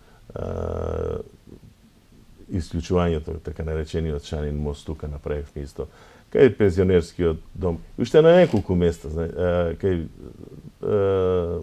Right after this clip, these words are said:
пензионерското. И уште на неколку места направивме така по-, површини кои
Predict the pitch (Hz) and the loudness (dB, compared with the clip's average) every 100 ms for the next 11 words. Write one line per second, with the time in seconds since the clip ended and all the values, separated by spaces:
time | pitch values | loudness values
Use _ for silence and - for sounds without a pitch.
0 | 87 107 104 120 123 78 - 76 - - | -6 -4 -2 0 2 0 -4 -16 -16 -20
1 | - - - 131 131 127 143 156 107 - | -20 -16 -4 -2 2 4 6 4 4 0
2 | 85 85 - 80 80 92 87 - 82 85 | 0 0 -2 -8 -4 -4 -4 -6 -12 -10
3 | 85 - 87 85 - - - - 85 95 | -12 -10 -6 -6 -8 -20 -10 -4 -2 -2
4 | 120 127 127 - - _ - 123 131 | -2 -2 -2 -8 -20 _ 2 6 6